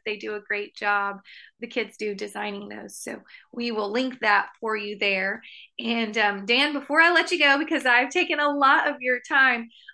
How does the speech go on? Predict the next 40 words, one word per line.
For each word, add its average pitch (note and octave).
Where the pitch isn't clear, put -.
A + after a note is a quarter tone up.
kind F#4
of A#4+
staying G4+
with F#4
that C#4
give C4
back, G#3+
uh, A#3
mindset. G#3
Again, G3+
I, A3
we've C#4
mentioned B3
you A#3
serve G#3+
in A3+
Colorado G3
and G#3+
you G#3+
serve F#3+
at G3+
the G3+
national F#3
level F#3
as G3
well. F3+
So C#4+
will D4+
you F4+
tell G#4+
our C#4+
listeners, G#3+
um, G#3
maybe C#4+
other A#3
people A#3
who A#3
are A3+
on A3+
the A3+